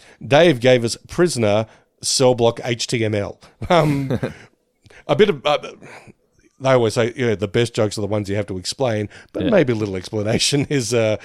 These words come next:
Speaker 1: is required here. The Australian show Prisoner, uh, A K A Wentworth, well,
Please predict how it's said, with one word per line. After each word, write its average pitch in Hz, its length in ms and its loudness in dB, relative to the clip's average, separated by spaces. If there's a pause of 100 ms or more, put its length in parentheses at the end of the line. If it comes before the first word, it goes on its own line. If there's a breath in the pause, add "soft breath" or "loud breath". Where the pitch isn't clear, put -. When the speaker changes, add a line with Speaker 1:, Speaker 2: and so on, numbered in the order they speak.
(180 loud breath)
Speaker 1:
is 110 180 -6
required 104 340 -4
here. 107 180 -4 (480 loud breath)
The 135 160 -2
Australian 156 380 0
show 104 240 -2
Prisoner, 120 560 -6 (400)
uh, 98 340 -8
A 104 100 -8
K 90 240 -8
A - 40 -10
Wentworth, 92 400 -6
well, 101 260 -6